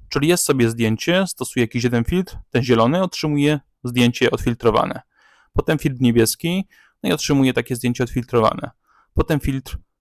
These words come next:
czerwony, no i mam zdjęcie odfiltrowane, no i brązowy i tak dalej.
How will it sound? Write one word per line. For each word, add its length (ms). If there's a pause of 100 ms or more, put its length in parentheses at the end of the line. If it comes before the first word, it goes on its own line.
(120)
czerwony, 420
no 100
i 100
mam 180
zdjęcie 260
odfiltrowane, 540
no 60
i 80
brązowy 500
i 100
tak 160
dalej. 340